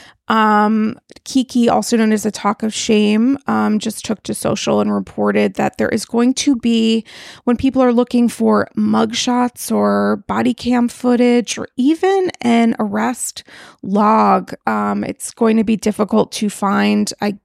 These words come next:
guess, according to the Orange County P D and the ways that things are released. Um, she had already, she had already been released, so there was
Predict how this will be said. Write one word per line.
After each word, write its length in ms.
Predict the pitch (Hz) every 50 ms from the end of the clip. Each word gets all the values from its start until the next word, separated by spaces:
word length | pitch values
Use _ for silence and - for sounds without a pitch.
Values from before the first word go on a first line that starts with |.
| _ -
guess, 360 | - 226 226 240 233 - -
according 600 | 240 - - - - 233 220 220 220 220 214 220
to 460 | - - - - 214 220 220 208 214 - - - - - - - _ -
the 80 | -
Orange 360 | - - - 214 208 214 -
County 380 | - - - 214 208 208 208 208
P 360 | - - - 214 208 208 202
D 380 | 190 202 202 202 202 202 196 196
and 180 | 190 196 190
the 100 | - 202
ways 320 | 185 190 196 190 190 196 -
that 140 | - - -
things 260 | - 196 202 202 -
are 80 | 185
released. 680 | - - - - 208 220 220 220 214 - - - - - - -
Um, 420 | - 196 196 196 202 196 - 202
she 180 | 202 - - 214
had 80 | 208 202
already, 420 | 208 202 202 190 196 202 196 - - - - - - - _ _ _ -
she 200 | - - 240 247
had 80 | 262 247
already 240 | 233 226 226 233
been 200 | 208 220 226 214
released, 460 | 214 214 214 202 202 214 208 208 - -
so 80 | -
there 140 | - - 190
was 300 | 196 196 196 196 -